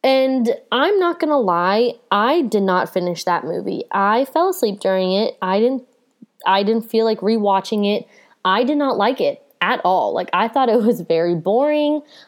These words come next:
I thought the plot line was boring. And all of you might come at me for this, and I don't really care that <laughs> much because it's my opinion, but I just didn't like it, honestly.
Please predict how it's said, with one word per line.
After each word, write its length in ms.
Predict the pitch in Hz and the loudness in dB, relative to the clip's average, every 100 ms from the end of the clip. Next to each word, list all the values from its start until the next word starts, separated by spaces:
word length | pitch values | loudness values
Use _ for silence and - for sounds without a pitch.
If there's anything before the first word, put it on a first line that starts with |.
| - | -6
I 100 | 175 | -4
thought 140 | 175 | -2
the 80 | - | -4
plot 400 | - 220 247 - | -2 0 2 0
line 240 | 262 269 | 0 0
was 160 | 262 214 | 0 0
boring. 720 | 190 254 254 254 254 254 254 254 _ _ | 0 2 2 0 0 0 -2 -8 _ _
And 240 | 180 180 - - - | -2 -2 -4 -4 0
all 240 | 214 247 | 2 2
of 100 | 226 | 2
you 140 | 247 | 2
might 240 | 240 214 233 | 2 2 0
come 220 | 226 233 | -2 0
at 180 | 220 - | 0 0
me 140 | 240 | -2
for 160 | 240 240 | 0 0
this, 240 | 240 240 | 0 0
and 100 | 220 | -4
I 140 | - 196 | -2 -2
don't 160 | 233 | -2
really 220 | 214 185 | -2 -2
care 460 | 165 - 170 170 214 | -4 -4 0 0 0
that 220 | 208 240 | -2 -2
<laughs> 140 | 240 233 | -2 2
much 380 | 285 277 - - - - _ 185 175 - | 0 0 -12 -18 -20 -20 _ -12 -12 -4
because 260 | 240 220 196 | 0 0 0
it's 160 | 185 | -2
my 220 | 202 185 | -2 0
opinion, 680 | 180 175 196 190 208 247 277 | -2 -2 -4 -2 -2 -2 0
but 160 | 196 - | -2 -2
I 220 | 175 226 | 0 2
just 200 | 359 - | 0 -2
didn't 160 | 170 156 | -4 -2
like 280 | 165 294 | -2 -2
it, 240 | - - - - | -4 -6 -8 -4
honestly. 680 | 180 202 170 - - 127 | 0 0 -4 -6 -6 -6